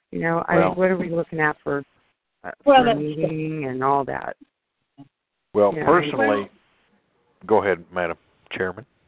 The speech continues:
Speaker 3: Well, and there'll be some other things that come up, uh, and I don't want anybody to spread themselves too thin. So,
Speaker 1: That's
Speaker 3: um, you know,
Speaker 2: You can
Speaker 3: we, we st-, still need to do recruiting,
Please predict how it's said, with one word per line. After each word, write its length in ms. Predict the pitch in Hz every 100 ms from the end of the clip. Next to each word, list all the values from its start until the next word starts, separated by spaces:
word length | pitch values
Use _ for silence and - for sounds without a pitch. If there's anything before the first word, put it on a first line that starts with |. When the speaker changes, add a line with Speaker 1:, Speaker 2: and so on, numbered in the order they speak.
| _ _ _ _ _ -
Speaker 3:
Well, 260 | 302 302 285
and 120 | 311
there'll 220 | 339 294
be 180 | 320 339 -
some 140 | 277
other 260 | - 262 247
things 340 | 262 262 247 233
that 180 | 170
come 200 | - 220
up, 340 | 202 226 277 - _ _ _ _ _ _
uh, 480 | 220 208 202 196 180 208
and 160 | 220
I 80 | 240
don't 200 | 269 247
want 180 | 254 254
anybody 420 | 254 247 233 220
to 80 | 214 _
spread 280 | - 214 202
themselves 420 | 202 196 208 190 _ _
too 160 | 247 220
thin. 400 | 233 208 113 101 - _ _ _ _ _
So, 720 | 226 202 190 190 185 185 180 175 _ _ -
Speaker 1:
That's 100 | 190
Speaker 3:
um, 320 | 180 170 160 _ _ 202
you 140 | 233
know, 240 | 233 208 202
Speaker 2:
You 120 | 285
can 140 | - 240
Speaker 3:
we, 260 | 247 233 202 208
we 140 | 240 - -
st-, 140 | 240 _ - _
still 160 | 262
need 180 | 262 254
to 100 | 226
do 180 | 214 220
recruiting, 760 | 208 196 226 220 233 277 294